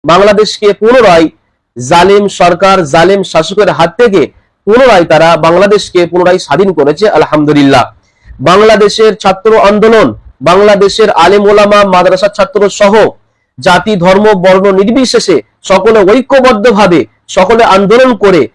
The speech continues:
নিজের জানকে কুরবান করে রক্তই রক্তাক্ত করে পুনরায় বাংলাদেশকে জালেম সরকারের হাত থেকে পুনরায় দেশকে স্বাধীন করেছে। এতে পুরো পৃথিবীবাসী খুশি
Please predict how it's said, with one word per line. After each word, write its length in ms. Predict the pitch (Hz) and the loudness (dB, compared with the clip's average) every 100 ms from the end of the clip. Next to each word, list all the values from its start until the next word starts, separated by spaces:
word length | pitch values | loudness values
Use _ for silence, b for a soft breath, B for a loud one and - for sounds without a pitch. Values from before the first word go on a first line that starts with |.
| _ 143 | _ -4
নিজের 280 | 180 220 160 | 0 0 0
জানকে 400 | 196 214 226 226 | 0 0 -2 0
কুরবান 480 | 202 202 233 254 | 0 2 2 0
করে 300 | 214 196 143 - _ - | 0 0 -2 -6 _ -2
রক্তই 400 | 175 196 240 226 | -2 0 -2 0
রক্তাক্ত 460 | 208 - 277 277 262 | 0 0 -2 0 0
করে 260 | 208 202 208 | 2 0 0
পুনরায় 400 | 202 240 226 196 | 2 2 2 2
বাংলাদেশকে 680 | 180 196 226 269 - 175 127 - _ _ | 2 0 0 0 -2 -2 -2 -4 _ _
জালেম 440 | 123 175 190 226 196 | -4 0 2 2 0
সরকারের 500 | - 190 190 208 190 | -2 -2 0 0 0
হাত 200 | 185 214 | -2 -2
থেকে 360 | 269 220 202 113 _ _ | -4 -2 -2 -4 _ _
পুনরায় 360 | 202 233 247 202 | 0 2 2 0
দেশকে 320 | 202 - 185 | -2 -2 -4
স্বাধীন 400 | - 160 240 233 | -2 -2 -2 0
করেছে। 320 | 180 170 214 220 B B 180 214 | 0 0 0 -2 B B 0 0
এতে 260 | 220 254 | 2 0
পুরো 260 | 247 220 214 | 0 0 0
পৃথিবীবাসী 680 | 208 185 247 262 254 - 254 | -2 0 0 2 0 -2 -4
খুশি 340 | 254 262 | -4 -4